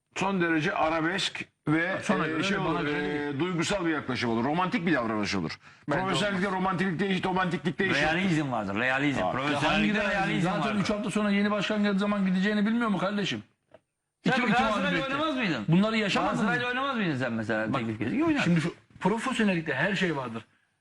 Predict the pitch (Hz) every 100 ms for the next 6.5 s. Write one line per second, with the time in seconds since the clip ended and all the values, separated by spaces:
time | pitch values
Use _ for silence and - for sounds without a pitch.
0 | _ - 302 - 285 220 180 254 285 233
1 | 202 208 214 208 196 208 202 208 185 156
2 | 185 220 208 202 202 190 196 202 220 -
3 | - 240 165 127 110 202 190 233 220 196
4 | 208 214 196 196 247 262 139 113 - _
5 | _ _ 147 170 160 202 269 - 175 220
6 | 185 220 196 220 151